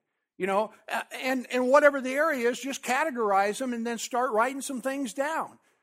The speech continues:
Because I don't know, statistically speaking, it's been said that you're fifty percent more likely to fulfill the things you write down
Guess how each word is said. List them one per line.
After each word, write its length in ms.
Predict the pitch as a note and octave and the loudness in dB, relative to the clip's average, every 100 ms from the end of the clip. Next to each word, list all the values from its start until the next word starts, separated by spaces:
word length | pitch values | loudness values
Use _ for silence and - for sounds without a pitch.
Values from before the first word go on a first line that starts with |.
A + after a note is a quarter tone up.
| _ | _
Because 280 | B3 C4 A3+ | -2 0 4
I 140 | C4+ | 4
don't 160 | C4 A3 | 4 2
know, 200 | G3 A3 | 0 0
statistically 720 | - G#3+ C#4+ D4+ B3 - F#3+ | -4 -8 -6 -6 -8 -6 -6
speaking, 460 | - B3+ B3+ G#3+ F#3 | -6 -8 -8 -6 -6
it's 160 | F3 | -8
been 200 | - F#3 | -8 -8
said 460 | - B3 G#3 G3+ G#3 - _ | -4 2 4 2 -4 -20 _
that 180 | G#3 - | -6 -4
you're 80 | B3 | -4
fifty 320 | C#4 C#4 A3+ | -4 -6 -8
percent 380 | F#3+ - A3+ G#3 | -10 -4 -4 0
more 240 | G#3+ G#3+ | 0 4
likely 460 | G#3 A#3 F3 F3+ F#3 | 4 2 -2 -6 -6
to 80 | |
fulfill 400 | E3+ E3+ - A3+ | -6 -6 0 2
the 100 | F#3+ | 0
things 300 | E3 G3 F3+ | -2 -6 -6
you 60 | F#3 | -2
write 260 | F#3 F3+ F3 | -2 -2 -4
down 340 | G3 E3 | -2 -4